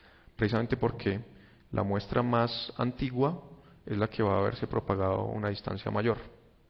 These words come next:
La más nueva o la más reciente, pues va retrasada respecto a eso. ¿Sí? Entonces, esto es lo que vamos a encontrar allí.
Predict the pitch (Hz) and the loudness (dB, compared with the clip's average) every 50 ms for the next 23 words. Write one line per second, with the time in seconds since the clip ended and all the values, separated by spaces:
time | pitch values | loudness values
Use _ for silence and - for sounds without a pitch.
0 | _ _ _ _ - - _ _ _ _ - - _ _ _ - 127 101 101 95 | _ _ _ _ -20 -20 _ _ _ _ -20 -20 _ _ _ -4 0 2 2 2
1 | 98 98 98 107 107 - - - - - - - - 120 113 117 113 117 120 127 | 2 0 0 0 -2 -4 -8 -10 -12 -14 -14 -10 -4 0 2 2 4 2 2 0
2 | - - - 101 95 92 92 92 98 104 - - - 117 104 - - 127 139 - | -4 -6 -6 -4 -2 -2 -2 -2 -2 -2 -4 -2 -2 -2 -2 -2 -4 -4 -6 -6
3 | - - - - - - - - - - - - 107 - - - - - 101 101 | -10 -18 -20 -20 -20 -20 -20 -20 -10 -6 -4 -4 -4 -6 -10 -12 -10 -2 2 4
4 | 98 101 107 117 - - - - - - 110 - - 104 104 - 135 120 110 107 | 4 4 4 0 -2 -6 -14 -16 -6 -6 -4 -2 0 -2 2 4 6 6 6 6
5 | 107 101 - - - - - 107 98 95 95 - 113 - - - - - _ _ | 2 0 -4 -6 -8 -4 -2 0 0 0 -2 -4 -10 -16 -20 -20 -20 -20 _ _
6 | _ _ _ _ _ _ _ _ _ _ _ - - 110 104 123 131 - - - | _ _ _ _ _ _ _ _ _ _ _ -12 -8 -6 -6 -6 -6 -10 -14 -20
7 | - - - - - - _ _ _ _ - _ - _ - - - - - - | -20 -20 -20 -20 -20 -20 _ _ _ _ -20 _ -20 _ -20 -20 -20 -20 -20 -20
8 | - _ _ - - 107 117 131 135 - - - - - - - - - 139 147 | -20 _ _ -4 -2 2 2 2 2 0 -6 -10 -16 -12 -10 -10 -2 2 4 4
9 | 139 143 127 107 117 123 - 139 131 - 117 101 - 110 101 104 110 113 113 107 | 4 6 4 4 4 2 0 -2 -2 -2 -2 -2 0 2 2 2 2 2 2 0
10 | 117 | 0